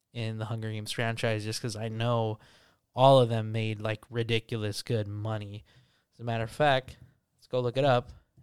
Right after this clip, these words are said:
and see if that is the case. So the original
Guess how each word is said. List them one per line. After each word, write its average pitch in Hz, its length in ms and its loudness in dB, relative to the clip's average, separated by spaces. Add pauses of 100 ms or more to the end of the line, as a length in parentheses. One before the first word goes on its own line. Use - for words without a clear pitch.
and 117 120 -8
see 131 560 -4 (880)
if 120 460 -4 (340)
that 120 240 0
is 120 440 -4 (280)
the 117 120 -2
case. 117 720 -4 (960)
So 107 480 -2
the 107 200 -4
original 131 800 0